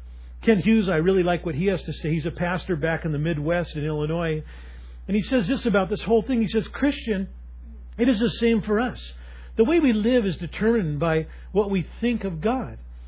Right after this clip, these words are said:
If God is El Shaddai, the awesome, mighty God of this account, then our lives will be lived out, will live out the fullness of God's promise to us. What you truly believe about God is the most important thing in your life.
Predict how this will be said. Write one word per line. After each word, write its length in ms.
If 240
God 260
is 140
El 160
Shaddai, 500
the 140
awesome, 460
mighty 320
God 340
of 100
this 180
account, 500
then 140
our 120
lives 360
will 80
be 160
lived 320
out, 360
will 200
live 160
out 180
the 80
fullness 460
of 100
God's 280
promise 440
to 100
us. 220
What 180
you 200
truly 380
believe 320
about 300
God 320
is 140
the 100
most 260
important 460
thing 400
in 140
your 100
life. 280